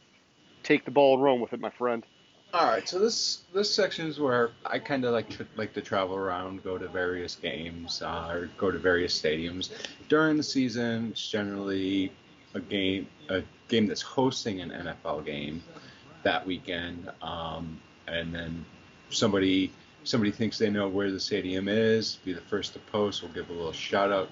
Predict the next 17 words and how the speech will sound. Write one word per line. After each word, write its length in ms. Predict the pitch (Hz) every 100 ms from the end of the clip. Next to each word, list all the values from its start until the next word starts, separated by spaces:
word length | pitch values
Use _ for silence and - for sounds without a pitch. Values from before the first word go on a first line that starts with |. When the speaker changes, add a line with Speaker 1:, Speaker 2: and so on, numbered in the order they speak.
| -
Speaker 2:
to 80 | 107
you. 260 | 101 101 101 - -
Even 240 | 180 220 220
if 140 | -
you 80 | 131
don't 320 | - 147 147
know, 180 | 98 87 -
just 200 | 110 -
feel 180 | 139
free 220 | 117 104 87
to 80 |
po-, 200 | - - - - -
post 220 | 117 -
a 60 | 82
comment, 500 | - 95 90 87 80 - -
comment 340 | 107 92 90 82 - -
what, 180 | 92 90